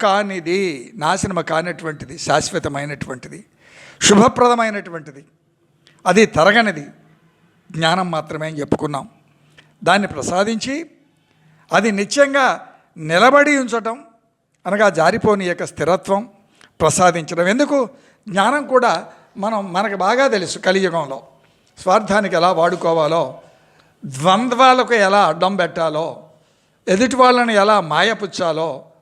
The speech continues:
మనకు తెలిసినంతగా బహుశా ఆ వ్యాసుడికి కూడా తెలవదేమో. కాబట్టి అలా కాకుండా సత్య ప్రామాణికతలను పుణికిపుచ్చుకొని జారిపోని యొక్క స్థిరత్వంగా ఉండగలగటం,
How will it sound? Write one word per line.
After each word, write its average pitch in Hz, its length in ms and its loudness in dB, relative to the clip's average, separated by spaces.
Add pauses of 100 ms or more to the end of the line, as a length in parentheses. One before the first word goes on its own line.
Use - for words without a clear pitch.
మనకు 226 220 0
తెలిసినంతగా 190 640 -2 (800)
బహుశా 165 380 0 (480)
ఆ 147 60 -4
వ్యాసుడికి 160 560 0
కూడా 160 140 0
తెలవదేమో. 139 560 -2 (960)
కాబట్టి 254 400 4 (120)
అలా 165 280 4
కాకుండా 233 480 0 (1400)
సత్య 262 400 2
ప్రామాణికతలను 247 960 2 (880)
పుణికిపుచ్చుకొని 208 600 -2
జారిపోని 185 480 0
యొక్క 165 160 -6
స్థిరత్వంగా 165 640 -4
ఉండగలగటం, 175 640 -2